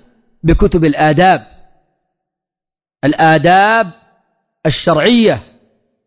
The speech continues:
التي جاء بها النبي صلى الله عليه وسلم، واقرأوا في آداب العرب،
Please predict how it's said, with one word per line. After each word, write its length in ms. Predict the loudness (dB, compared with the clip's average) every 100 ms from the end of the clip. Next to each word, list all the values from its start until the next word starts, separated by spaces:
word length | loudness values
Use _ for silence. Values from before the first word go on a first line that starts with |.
| _ _ _ _ _ _ _ _ _ _ _ _ _ -2
التي 440 | 2 2 0 -2
جاء 300 | -2 -2 -2
بها 200 | 0 0
النبي 400 | 0 -2 0 0
صلى 280 | 0 -2 -2
الله 300 | 0 0 0
عليه 200 | -2 0
وسلم، 520 | -2 -2 -4 -4 -8 -14 _ _ _ _ _ _ _ _ -2
واقرأوا 540 | 0 0 -2 0 2
في 200 | 2 2
آداب 360 | -2 -2 -2 -2
العرب، 360 | -2 -2 -2